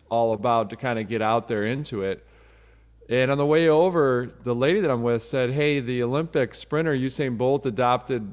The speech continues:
from the same litter of cheetah that you're gonna adopt from, and he was here a couple days ago. We took photos and video of him.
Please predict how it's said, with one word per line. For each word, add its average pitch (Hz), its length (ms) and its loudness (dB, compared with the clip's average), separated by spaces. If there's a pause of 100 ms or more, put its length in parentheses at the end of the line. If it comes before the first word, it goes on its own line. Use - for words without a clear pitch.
(120)
from 127 220 -6
the 117 80 -2
same 135 400 -4
litter 127 220 0
of 101 100 -2
cheetah 139 260 -2
that 117 80 -2
you're 120 200 0
gonna 165 120 0
adopt 107 380 -2
from, 120 320 -4
and 117 100 -4
he 139 80 -2
was 131 140 -4
here 135 160 0
a 113 60 -4
couple 110 200 -6
days 123 300 0
ago. 127 180 0
We 120 80 0
took 123 220 -6
photos 127 420 0
and 107 100 -8
video 123 240 0
of 107 100 -4
him. 123 400 -4